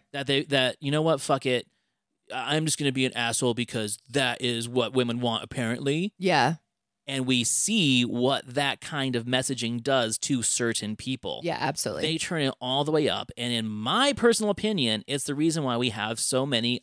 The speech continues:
Speaker 1: of these false bros out there.
Speaker 2: Yeah.
Speaker 1: That were probably, and I hate using alpha, beta, delta, stuff like that, but it's true.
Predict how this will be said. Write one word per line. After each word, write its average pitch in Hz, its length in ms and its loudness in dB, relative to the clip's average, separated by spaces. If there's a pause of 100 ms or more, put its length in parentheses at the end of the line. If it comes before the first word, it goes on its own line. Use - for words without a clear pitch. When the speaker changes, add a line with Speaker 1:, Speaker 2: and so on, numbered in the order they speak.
Speaker 1:
of 110 260 -4
these 110 400 -4 (640)
false - 840 2 (180)
bros 131 640 4
out 95 280 -2
there. - 360 -6 (100)
Speaker 2:
Yeah. 165 300 -2 (340)
Speaker 1:
That 120 580 -2
were 127 400 2
probably, 131 840 0
and 110 100 -6
I 107 80 -6
hate 131 220 -2
using 147 360 -2
alpha, 131 340 -2
beta, 131 320 -2
delta, 127 380 -2
stuff - 220 -2
like 127 120 -4
that, 127 180 2
but 170 120 4
it's 226 120 2
true. 185 340 4